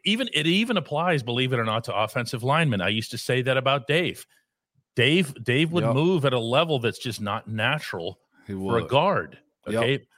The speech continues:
Speaker 1: Marquise had a, a tight end's, a, a athleticism
Speaker 2: Yeah.
Speaker 1: and agility, but he's
Speaker 2: Fact.
Speaker 1: playing center.
Speaker 2: Yep.
Speaker 1: Uh,
Speaker 2: Yep.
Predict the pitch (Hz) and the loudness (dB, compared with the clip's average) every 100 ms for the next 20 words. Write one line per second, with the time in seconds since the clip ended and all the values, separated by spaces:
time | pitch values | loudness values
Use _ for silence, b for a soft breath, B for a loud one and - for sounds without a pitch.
0 | - 120 120 - 226 269 - 104 104 - | 0 0 0 -2 -2 -2 0 0 0 -4
1 | 110 - 113 - 175 190 170 220 131 98 | -6 -6 -8 -2 0 2 0 -2 -4 -8
2 | - - 90 _ _ - 101 - 127 - | -10 -12 -14 _ _ -16 -6 2 2 2
3 | 131 185 123 117 131 127 123 120 107 196 | 2 4 4 2 0 0 0 0 2 2
4 | 247 143 110 - b - 135 143 98 175 | 2 0 -2 -4 b -4 0 0 0 0
5 | 180 156 - 202 247 107 - _ _ 113 | 0 -2 -2 -2 0 -2 -6 _ _ 2
6 | 131 - - _ _ _ - 113 113 | 2 2 -6 _ _ _ 4 4 4